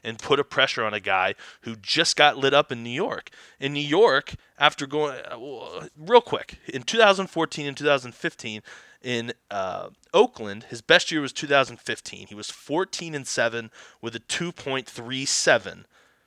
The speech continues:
E R A. Excuse me, E R A. Uh, I mean, he was absolutely sick. He had an all-st-, he went to the All-Star that,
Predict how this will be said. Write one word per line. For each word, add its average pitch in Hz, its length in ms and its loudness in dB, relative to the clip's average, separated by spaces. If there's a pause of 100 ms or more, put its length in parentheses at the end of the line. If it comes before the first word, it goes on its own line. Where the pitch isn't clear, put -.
(340)
E 127 220 -2
R 107 240 2
A. 85 200 -12 (640)
Excuse 107 380 -8
me, - 200 -18
E 147 140 4
R 120 260 8
A. 95 260 -8 (400)
Uh, 110 420 2 (100)
I 117 80 2
mean, 123 220 -6
he 131 100 -10
was 131 280 -6
absolutely 123 960 2 (260)
sick. - 560 -4 (100)
He 120 160 -2
had 120 100 2
an 120 120 -4
all-st-, 135 520 2
he 123 100 -10
went 131 180 -8
to 127 60 -6
the 107 140 -12
All-Star 135 540 2
that, 131 180 2